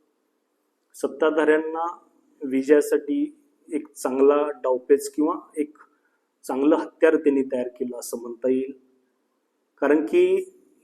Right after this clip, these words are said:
या निवडणुकीत मतदान करताना मतदार हे दबावात होते, कारण की यामुळं कोणी कुणाला मतदान केलं हे मतमोजणी वेळी स्पष्ट होणार होतं. यामुळं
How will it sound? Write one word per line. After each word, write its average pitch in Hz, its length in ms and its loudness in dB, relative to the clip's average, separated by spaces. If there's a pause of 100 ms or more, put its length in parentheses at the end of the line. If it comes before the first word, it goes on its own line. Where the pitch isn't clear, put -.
(160)
या 156 260 6
निवडणुकीत 165 880 0 (340)
मतदान 143 420 -2
करताना 151 540 -2
मतदार 139 600 -4
हे - 380 -6
दबावात 139 500 6 (120)
होते, 143 300 2 (1400)
कारण 151 260 2
की 175 460 0 (540)
यामुळं 190 560 8 (1200)
कोणी 196 260 4
कुणाला 170 280 4
मतदान 135 380 -4
केलं 120 360 -8 (400)
हे 151 540 -2 (260)
मतमोजणी 139 600 -2
वेळी 139 240 -6
स्पष्ट 160 400 -4
होणार 113 300 -6
होतं. 113 320 -14
यामुळं 127 400 -4